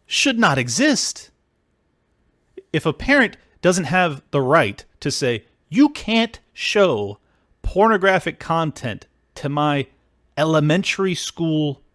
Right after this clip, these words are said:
kid," then you shouldn't exist. Public school should not exist if that's the case. I would argue it shouldn't exist anyways, but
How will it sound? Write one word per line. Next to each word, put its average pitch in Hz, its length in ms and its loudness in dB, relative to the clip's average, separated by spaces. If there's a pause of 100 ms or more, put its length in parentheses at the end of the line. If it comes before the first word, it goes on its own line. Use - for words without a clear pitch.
(160)
kid," 90 480 -6 (2500)
then 147 220 0
you 208 140 2
shouldn't 214 320 2
exist. 131 580 -4 (220)
Public 196 260 0
school 202 220 -2
should 180 280 2
not 165 200 0
exist 117 360 -4
if 107 60 -8
that's - 220 -8
the 101 80 -12
case. - 400 -16 (560)
I 226 40 2
would 233 100 10
argue 156 200 8
it 127 140 -2
shouldn't 123 180 -2
exist 110 300 -2
anyways, 226 340 4
but 254 260 4